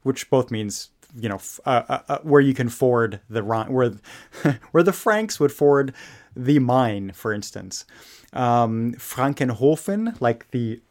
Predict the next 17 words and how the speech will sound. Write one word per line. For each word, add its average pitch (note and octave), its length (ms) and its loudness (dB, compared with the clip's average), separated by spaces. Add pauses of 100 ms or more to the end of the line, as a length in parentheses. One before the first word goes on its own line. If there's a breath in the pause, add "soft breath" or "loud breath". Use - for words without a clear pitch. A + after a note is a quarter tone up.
(120)
court C#3+ 320 4
of B2+ 180 -4
the A#2+ 80 -6
Franks, - 680 -6 (540 loud breath)
die A2+ 300 -4
Fränkische B2+ 640 -4
Krumbach, E3 580 0
it's B2+ 160 -8
just - 220 -6
the A#2 100 -10
Frankish G#2+ 640 -6 (100)
Krumbach, B2 600 -4 (140)
whatever G#2+ 340 -4
the G2 80 -4
heck G2+ 220 -10
that G#2 160 -4
means. B2 260 -10